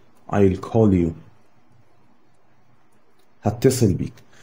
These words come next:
خلي بالكم تحديدًا النهاردة إن شاء الله الروابط هتكون عن المستقبل فقط، لازم تكون في سياق مستقبل.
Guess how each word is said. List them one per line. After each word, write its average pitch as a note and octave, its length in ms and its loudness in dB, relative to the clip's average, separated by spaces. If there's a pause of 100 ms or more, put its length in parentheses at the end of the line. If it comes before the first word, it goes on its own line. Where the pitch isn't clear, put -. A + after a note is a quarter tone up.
(180)
خلي A#2 200 6
بالكم F3+ 460 4
تحديدًا C3 500 2
النهاردة A2 500 2
إن G#2 60 0
شاء G#2+ 160 0
الله A2+ 160 4
الروابط B2 380 2
هتكون A#2+ 420 0
عن A#2 140 2
المستقبل G#2 600 0
فقط، - 480 -6 (760)
لازم A2 280 4
تكون A2+ 200 0
في A2 160 -2
سياق A#2+ 420 0
مستقبل. G2 560 -4